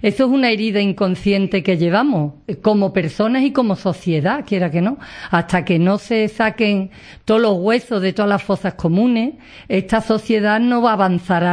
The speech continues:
realmente hacia una, u-, una sociedad en paz, ¿no? Y las familias, pues claro, mm, descansan, tienen alegría, tienen también, eh, una pena porque, bueno, pues han visto los huesos, han visto el, el agujero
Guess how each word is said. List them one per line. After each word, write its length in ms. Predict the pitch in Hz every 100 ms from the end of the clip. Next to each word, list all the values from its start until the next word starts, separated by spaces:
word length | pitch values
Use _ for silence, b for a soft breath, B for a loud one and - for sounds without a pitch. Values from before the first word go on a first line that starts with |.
| 175
realmente 800 | 175 170 165 180 180 180 175 175
hacia 420 | 170 - 175 170
una, 420 | 180 180 170 160 B B B -
u-, 60 |
una 440 | 196 196 254 208 190
sociedad 560 | 208 190 202 180 180
en 140 | 175 170
paz, 320 | - 277 185
¿no? 300 | 160 170 302 - B B B B -
Y 340 | 214 202 202
las 180 | 185 170
familias, 460 | 180 170 185 214 220
pues 140 | 185
claro, 480 | - 156 170 196 -
mm, 240 | 180 175 165
descansan, 880 | 165 - 175 180 202 233 240 277 285 -
tienen 320 | 196 190 175
alegría, 640 | 165 156 170 240 247 294 311 B B B -
tienen 480 | 208 208 208 180 170
también, 640 | 170 170 202 220 165 - b b b -
eh, 560 | 185 175 170 165 156 - -
una 280 | 214 214 190
pena 380 | 233 254 220 196
porque, 540 | 196 165 - 175 165
bueno, 260 | 160 196 175
pues 120 | 180
han 80 | 175
visto 280 | 180 185 175
los 160 | 160
huesos, 340 | 151 208 208 208
han 140 | 185
visto 300 | 180 185 185
el, 180 | 180 196
el 280 | 180 165 170
agujero 680 | 170 160 147 190 190 170